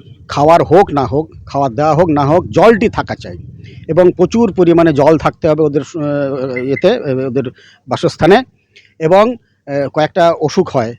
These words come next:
এই সময়ে, আহ, তার উপরে ধ্যান দিতে হবে, তার উপরে নজর দিতে হবে। যেমন এক নম্বর হচ্ছে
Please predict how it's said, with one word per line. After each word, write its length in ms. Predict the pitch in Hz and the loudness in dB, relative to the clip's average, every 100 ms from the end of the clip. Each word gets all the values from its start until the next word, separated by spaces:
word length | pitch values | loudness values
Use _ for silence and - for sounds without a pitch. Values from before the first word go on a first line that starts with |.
| - | -14
এই 60 | |
সময়ে, 320 | 123 131 135 214 | -10 -6 -4 -4
আহ, 440 | - _ _ 139 | -8 _ _ -10
তার 200 | 123 135 | -4 -4
উপরে 240 | 135 139 | -2 -4
ধ্যান 340 | 131 107 127 123 | -4 -2 -2 0
দিতে 180 | 101 104 | -4 -10
হবে, 160 | 95 | -10
তার 180 | - 127 | -10 -8
উপরে 260 | 117 127 131 | -4 -4 -2
নজর 180 | 139 135 | -2 -2
দিতে 220 | 117 - | -4 -8
হবে। 100 | 107 | -4
যেমন 220 | 120 147 143 | 0 0 0
এক 100 | 131 | -2
নম্বর 240 | 143 143 135 | -2 -2 -2
হচ্ছে 300 | - 180 | -2 -2